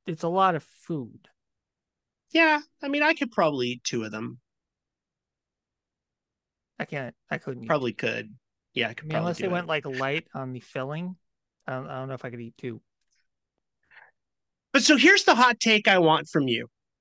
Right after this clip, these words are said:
Speaker 1: Okay.
Speaker 2: Here's the hot take I want from you, because Little Caesars Pizza,
Speaker 1: Yeah.
Speaker 2: they, they get up to things sometimes. Um, they, they have their, their own stuffed crust, which is, which is actually quite nice. They,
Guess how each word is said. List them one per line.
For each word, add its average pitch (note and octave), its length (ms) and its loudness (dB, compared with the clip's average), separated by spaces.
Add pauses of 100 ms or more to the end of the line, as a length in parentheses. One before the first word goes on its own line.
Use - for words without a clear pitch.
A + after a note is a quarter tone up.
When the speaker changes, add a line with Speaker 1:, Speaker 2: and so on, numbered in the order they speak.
(160)
Speaker 1:
Okay. - 260 -4
Speaker 2:
Here's C#4+ 180 4
the D4 80 2
hot A#3+ 220 2
take G#3 220 2
I F3+ 100 6
want D#3+ 260 2
from D3 120 -6
you, B2 160 -6
because C#3+ 400 -2 (340)
Little F#4 240 4
Caesars G#3 720 2
Pizza, A#2+ 680 -6 (560)
Speaker 1:
Yeah. B2+ 240 -10 (140)
Speaker 2:
they, C#4+ 380 6
they D4+ 160 4
get F#4 160 4
up D4+ 180 6
to B3 100 2
things C#3 380 2
sometimes. A#2+ 760 -2 (680)
Um, D#3+ 560 0 (440)
they, A#3 480 4
they G#3+ 180 2
have B3 200 0
their, F#3+ 360 2
their E3+ 200 2
own E3 120 0
stuffed - 340 -4
crust, - 380 -8
which C#3+ 180 -4
is, C3 300 -4
which C3 180 -6
is C3+ 140 -4
actually C3+ 320 -2
quite B2 280 -8
nice. A#2+ 640 -2
They, C3 380 0